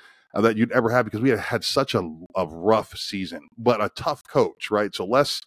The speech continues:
never let us get, hang our heads too low. We were trying to figure some things out. We were coming out of a, a Bob Simmons era that was just stagnant,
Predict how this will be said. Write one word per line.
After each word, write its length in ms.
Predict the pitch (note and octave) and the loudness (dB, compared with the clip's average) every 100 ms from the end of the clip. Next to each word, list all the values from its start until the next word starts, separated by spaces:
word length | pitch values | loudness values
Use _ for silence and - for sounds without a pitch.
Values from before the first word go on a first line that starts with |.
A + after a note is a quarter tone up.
| _ _ _ _ | _ _ _ _
never 220 | G#2 B2+ B2+ | 2 4 6
let 220 | A#2+ A2+ | 6 4
us 200 | G#2+ - | 2 -2
get, 280 | A2 G#2+ - | -2 0 0
hang 200 | A2 G2+ | 2 2
our 80 | F#2+ | 4
heads 280 | G2+ F2 | 2 0
too 160 | - G2+ | -2 2
low. 260 | F#2 E2 D2 | 4 4 0
We 120 | G2 | -2
were 100 | G#2+ | -2
trying 200 | G#2+ G2+ | 0 -2
to 40 | |
figure 280 | E2 A2 G#2 | 2 2 2
some 180 | - E2+ | -2 -4
things 260 | F#2 F2+ G2 | -4 -2 2
out. 220 | G#2 F2+ | 2 2
We 60 | |
were 60 | E2 | -4
coming 280 | - G2+ G2 | -2 -2 0
out 200 | F#2+ F#2 | 0 0
of 80 | E2 | -2
a, 100 | D#2+ - _ _ _ | -6 -10 _ _ _
a 40 | E2 | -2
Bob 280 | E2 F#2+ F#2 | 2 2 0
Simmons 340 | A2 G#2+ F#2+ | 0 0 0
era 360 | F#2 G2+ G2+ F#2 | 0 4 4 4
that 180 | F#2 | 2
was 400 | E2+ - - - _ | -2 -4 -4 -6 _
just 240 | G2 - | -2 -2
stagnant, 640 | - F2 F#2 F#2+ G#2 G#2 | -2 0 -2 0 -4 -4